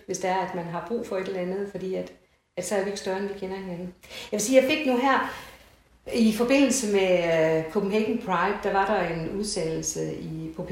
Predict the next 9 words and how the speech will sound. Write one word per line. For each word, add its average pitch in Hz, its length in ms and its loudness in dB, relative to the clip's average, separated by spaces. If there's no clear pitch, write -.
tre, 208 220 0
øh, 156 600 -2
hvor 165 120 -4
de 175 120 -6
talte 180 460 -2
med, 156 520 -4
øh, 135 80 -6
talsmanden 170 680 -4
for 175 60 -4